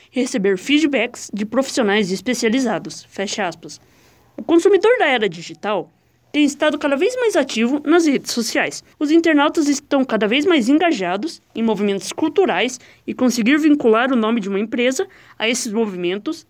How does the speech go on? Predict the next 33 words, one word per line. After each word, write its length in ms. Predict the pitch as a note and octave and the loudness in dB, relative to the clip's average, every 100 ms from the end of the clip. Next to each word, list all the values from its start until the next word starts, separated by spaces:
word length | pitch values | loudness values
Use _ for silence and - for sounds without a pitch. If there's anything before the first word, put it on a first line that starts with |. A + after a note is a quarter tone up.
| _ | _
é 120 | - A#3 | -4 -2
um 120 | C4+ | -2
trunfo. 460 | - G3 F3 - _ _ _ _ _ - | 0 -2 -2 -8 _ _ _ _ _ -6
Abre 300 | A3+ G#3 G3 | -4 0 -2
aspas. 380 | C#3 - - - - _ | -4 -12 -20 -20 -20 _
"O 120 | D#4+ | 0
marketing 560 | F4+ B4 - - D#3+ - _ - | 2 2 0 -2 -4 -4 _ -2
tem 120 | D4 | -2
que 80 | D4 | 0
pensar 320 | D4+ C#4 A#3+ | 0 0 -2
cada 200 | A#3+ A3+ | -2 0
vez 220 | C4 G#4+ | 0 0
mais 420 | B3 F#3+ A#3 - - | 0 0 -4 -6 -8
em 120 | A3+ | -4
construir 440 | C4 C4+ C#4 D#4+ | -4 -2 0 2
a 60 | G4 | 2
imagem 400 | G4 G3+ A3 C#4 | 2 2 2 2
da 120 | D#4 | 2
marca, 420 | G4 G3+ - - _ _ _ _ - | 0 -2 -6 -18 _ _ _ _ -6
para 140 | A#3+ | -6
que 140 | B3+ | -4
consiga 340 | B3+ A#3+ G#3 G3+ | -2 -2 -2 -2
vender 380 | G3+ F#3+ C#4 G4+ | 0 0 0 0
seus 160 | A#4+ | -2
produtos 460 | F#4 D4 A#3 C4 - | -2 -2 -2 -6 -6
e 120 | C#4+ | -4
serviços." 500 | E4+ D#4+ F3+ - - _ _ _ _ | 0 0 0 -6 -16 _ _ _ _
Fecha 340 | - - E3 | -8 -4 -6
aspas. 340 | C#3+ - - - _ | -6 -12 -20 -20 _
Afirma 500 | A3 G#3+ B3 F#3+ - - - | -6 0 0 0 -4 -10 -4
Mariana 360 | A3 B3 E4 | 0 4 4
Monforte 520 | F#4+ F4+ G#3 G3+ A3+ | 4 2 2 0 0
Barbosa, 640 | A#3+ G3 E3 E3 F#3 C4 | -2 -2 -2 -2 -2 -2